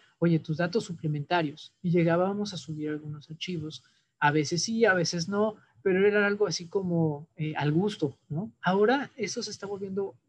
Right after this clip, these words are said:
importante. Entonces, eh, estos datos, cuando los ponemos en un grupo, ¿no? Entonces,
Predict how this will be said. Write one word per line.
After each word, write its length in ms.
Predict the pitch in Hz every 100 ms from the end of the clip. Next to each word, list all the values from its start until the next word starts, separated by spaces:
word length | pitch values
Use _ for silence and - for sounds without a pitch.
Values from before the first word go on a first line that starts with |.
| -
importante. 500 | 180 170 226 294 277
Entonces, 340 | 170 175 214 - - - _ -
eh, 200 | 185 226
estos 320 | 208 254 220
datos, 560 | 240 233 208 208 - _ _ _ -
cuando 180 | 160 160
los 120 | 156
ponemos 480 | - 165 180 190 175
en 140 | 175
un 120 | 214
grupo, 420 | 240 247 - 240 - _ _ _ _ _ _ _ _ _ _
¿no? 200 | 151 180
Entonces, 560 | 233 208 151 170 -